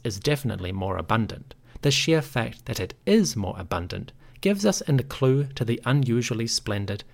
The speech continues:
and impressive ideas of her time. T's story does not end here.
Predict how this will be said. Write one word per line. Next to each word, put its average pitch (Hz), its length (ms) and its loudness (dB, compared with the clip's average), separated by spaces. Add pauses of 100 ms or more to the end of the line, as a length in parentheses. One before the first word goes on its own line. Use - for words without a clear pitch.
(100)
and 113 140 -2
impressive 131 640 0 (100)
ideas 135 480 -4
of - 220 -10
her 85 120 -8
time. - 480 -8 (1400)
T's 233 320 4
story 87 540 2
does 104 240 -2
not 131 260 4 (100)
end 98 260 -2
here. - 340 -8